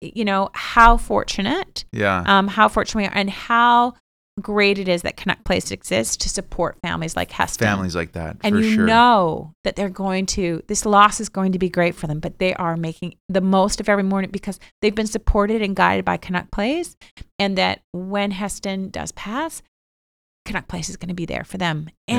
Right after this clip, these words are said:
Speaker 2: Yeah.
Speaker 1: the brothers and the si-, you know, all the brothers, the, all the
Speaker 2: Yeah.
Speaker 1: boys, everybody's gonna get looked after.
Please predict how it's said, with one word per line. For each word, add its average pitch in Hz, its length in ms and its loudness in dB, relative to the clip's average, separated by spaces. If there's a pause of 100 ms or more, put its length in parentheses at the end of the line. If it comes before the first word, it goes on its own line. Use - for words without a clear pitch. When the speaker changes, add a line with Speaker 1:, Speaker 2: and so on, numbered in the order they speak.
Speaker 2:
Yeah. 226 40 0
Speaker 1:
the 214 80 0
brothers 175 360 -2
and 160 160 -6
the 156 60 -4
si-, - 260 -8
you 180 120 -2
know, 156 260 -2
all 170 140 0
the 185 80 -6
brothers, 185 580 -4
the, 196 100 -4
all 185 120 2
the 190 100 0
Speaker 2:
Yeah. 185 60 -4
Speaker 1:
boys, 190 400 -6
everybody's 240 380 -6
gonna 220 180 -6
get - 240 -6
looked 180 340 -4
after. 160 540 -6